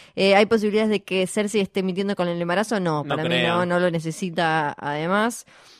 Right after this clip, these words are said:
Speaker 1: Eh, ¿es posible, Pablo pregunta si es posible que Gendry sobreviva y sea el nuevo Lord de Bastión de la Tormenta?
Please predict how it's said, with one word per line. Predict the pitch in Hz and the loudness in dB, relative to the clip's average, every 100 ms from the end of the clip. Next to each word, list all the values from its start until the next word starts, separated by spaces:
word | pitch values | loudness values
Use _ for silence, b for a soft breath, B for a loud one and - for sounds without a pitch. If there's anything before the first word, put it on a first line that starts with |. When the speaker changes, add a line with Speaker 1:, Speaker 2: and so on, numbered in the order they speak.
| B - | B -2
Speaker 1:
Eh, | 196 185 180 175 170 165 165 160 160 160 - | 2 4 4 4 4 2 2 0 0 -2 -4
¿es | 196 | -2
posible, | 220 214 247 233 214 | 0 0 2 2 6
Pablo | 220 233 214 | 6 6 2
pregunta | 202 202 | 0 -2
si | 214 202 | -2 -2
es | |
posible | 202 214 208 | -2 0 0
que | 190 | 0
Gendry | 185 196 | 0 -2
sobreviva | 190 180 170 185 196 | 0 0 2 2 2
y | |
sea | 180 185 | 0 0
el | 175 | 0
nuevo | 185 180 | 0 2
Lord | 175 185 | 2 2
de | |
Bastión | 175 156 180 180 | 0 -2 -4 -2
de | 180 | -2
la | 165 | -2
Tormenta? | - 165 175 214 220 233 | -2 -4 0 0 0 -2